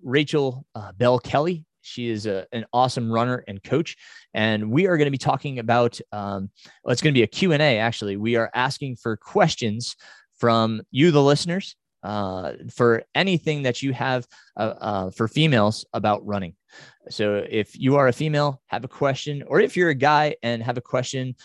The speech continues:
uh, you know, that pertains to female runners, don't hesitate to reach out. Let us know. I've posted on social media. Uh, you can, you know, just respond in there. You can, uh,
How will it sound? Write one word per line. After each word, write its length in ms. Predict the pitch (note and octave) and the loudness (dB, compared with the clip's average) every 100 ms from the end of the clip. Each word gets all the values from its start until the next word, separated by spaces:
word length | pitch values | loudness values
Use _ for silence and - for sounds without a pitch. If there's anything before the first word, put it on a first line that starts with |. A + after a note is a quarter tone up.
| - _ - | -20 _ -4
uh, 280 | F#2+ G2 F#2+ | 0 0 -2
you 100 | A2+ | -2
know, 160 | G#2 G2 | 0 0
that 280 | G#2 - | 0 -2
pertains 440 | - - C3+ B2+ - | -8 -4 -4 -4 -6
to 280 | - B2 A#2+ | -4 -4 -4
female 400 | - C#3 C3+ C3+ | -4 -2 0 2
runners, 400 | C3 C#3 C#3 - - _ _ - | 2 0 -2 -6 -18 _ _ 0
don't 200 | D3+ D#3 | 2 4
hesitate 540 | D3 C3 - B2+ C3 | 2 0 -4 -4 -4
to 100 | - | -6
reach 260 | A2+ C3 - | -2 -2 0
out. 260 | B2+ C3 - | 0 0 -2
Let 160 | A#2 C#3 | 0 2
us 180 | B2+ C3 | 0 -2
know. 280 | B2 B2+ - | -2 -2 -2
I've 180 | A#2 A2+ | -2 -2
posted 480 | - C#3 - C3+ C3 - | -4 -4 -4 -4 -4 -4
on 280 | A2 A2+ A2 | -4 -4 -4
social 320 | - C3+ C3 | -2 0 0
media. 440 | B2 B2+ B2+ B2+ B2+ _ _ _ | 0 0 0 0 -2 _ _ _
Uh, 240 | - G2+ G2+ | -6 -4 -4
you 140 | G#2 | -6
can, 320 | A#2+ A2+ A2 | -6 -8 -8
you 100 | G#2+ | -4
know, 60 | G#2+ | -2
just 200 | A2+ A2 | -2 -4
respond 340 | A2+ - A#2+ A#2+ | -4 0 2 4
in 60 | |
there. 200 | A#2 A#2 | 4 4
You 200 | A#2 A#2 | 2 0
can, 360 | A#2+ A#2 A#2 - _ A2 | 0 -4 -4 -10 _ 0
uh, 320 | G#2+ G2 | 2 2